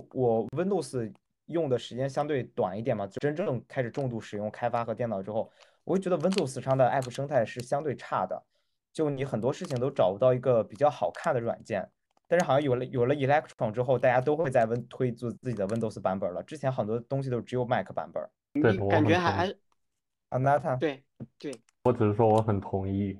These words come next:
Speaker 2: 因为其实看很多软件，大家都，呃，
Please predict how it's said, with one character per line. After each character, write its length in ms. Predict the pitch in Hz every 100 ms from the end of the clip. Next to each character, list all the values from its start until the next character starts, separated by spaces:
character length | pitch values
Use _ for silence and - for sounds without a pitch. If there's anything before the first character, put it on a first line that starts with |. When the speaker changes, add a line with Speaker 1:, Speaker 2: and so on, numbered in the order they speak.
| -
Speaker 2:
因 120 | 110
为 240 | 110 110 107 -
其 80 | 110
实 220 | 101 107 104 -
看 180 | 110
很 100 | 98
多 140 | 98 107
软 220 | 101 95
件， 200 | 104 95
大 120 | 92 107
家 140 | 104
都， 340 | 107 107 107 - _ _ _ -
呃， 380 | - 117 107 104